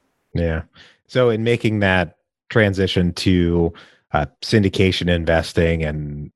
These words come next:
getting into those, what are some early lessons you had to learn to start evaluating those syndications or, you know, find the good deals and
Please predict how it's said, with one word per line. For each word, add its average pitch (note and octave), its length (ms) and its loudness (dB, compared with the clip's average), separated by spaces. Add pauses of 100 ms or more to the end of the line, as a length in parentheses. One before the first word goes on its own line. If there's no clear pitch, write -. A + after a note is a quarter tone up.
getting F2+ 240 2
into E2 180 -4
those, E2 520 0 (400)
what C#3+ 120 0
are E3+ 40 0
some D3+ 220 0
early A2+ 260 2
lessons F#2+ 560 -2
you E2+ 440 0
had F2 220 2
to E2+ 60 -4
learn E2 400 -4
to D#2+ 560 -4 (240)
start A#2 260 0
evaluating G#2+ 520 0
those G2+ 160 -6
syndications G2 600 0
or, D#2+ 180 2
you E2 100 -2
know, D#2+ 100 -4
find G2+ 260 0
the F2+ 60 -4
good E2+ 160 -2
deals G#2+ 540 0
and D#2 200 -10